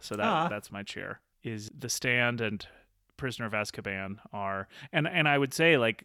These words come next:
Speaker 1: and, and I mean this objectively, not just nice. I would never dream of just saying this to be nice to the two of you. I put, I, I think they're both such high quality. I think they're both in the top ten Really True Fiction episodes that we've done. So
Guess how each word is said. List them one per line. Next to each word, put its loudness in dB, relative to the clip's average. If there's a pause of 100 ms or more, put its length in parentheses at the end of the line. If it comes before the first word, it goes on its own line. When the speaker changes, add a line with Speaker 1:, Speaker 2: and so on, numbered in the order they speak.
Speaker 1:
and, -6
and 0
I 2
mean 0
this -4
objectively, 0
not -2
just -6
nice. 0
I -6
would -6
never 0
dream 0
of -2
just -6
saying -2
this -6
to -8
be -6
nice -2
to -10
the -12
two -8
of -8
you. -8 (300)
I -2
put, -4
I, 6
I 6
think 0
they're 2
both 4
such 0
high 2
quality. 4
I 2
think -6
they're 0
both 0
in -6
the -6
top -2
ten -2
Really -2
True -10
Fiction -10
episodes -8
that -8
we've -8
done. -2
So -10